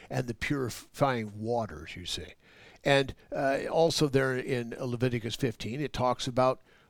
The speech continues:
uh, young men and, uh, men in general, really, uh, that if they have a problem while they're sleeping, uh, you can go read that chapter and find out what that is. And, and they would go through the purification of the mikvah.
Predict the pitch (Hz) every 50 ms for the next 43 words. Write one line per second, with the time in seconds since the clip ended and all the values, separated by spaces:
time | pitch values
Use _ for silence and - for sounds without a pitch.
0 | _ - 127 123 135 131 131 139 151 151 143 156 185 180 127 95 92 95 98 110
1 | 120 123 113 110 113 117 117 107 104 110 120 120 127 131 127 120 123 113 127 151
2 | 170 156 117 95 98 98 98 117 131 117 110 110 117 120 117 110 104 101 98 98
3 | 98 95 92 98 110 110 117 113 117 - - 117 104 104 117 107 101 - - -
4 | 117 123 131 135 139 135 120 113 120 120 127 - - 117 - - 202 202 170 -
5 | 95 - - _ _ _ _ - - - _ - - - 92 101 101 98 90 101
6 | 120 - 117 113 104 110 113 107 110 117 113 104 110 107 104 - - 110 113 -
7 | - 127 113 - 127 120 117 117 117 123 123 117 - 151 143 190 202 175 131 139
8 | 143 143 135 - - - - - 139 143 147 131 151 151 156 165 156 151 131 113
9 | 135 139 143 147 143 - 131 127 123 120 113 - - 135 127 117 - - 117 -
10 | - - 123 117 - - 117 113 110 104 110 101 107 113 120 117 - - - -
11 | -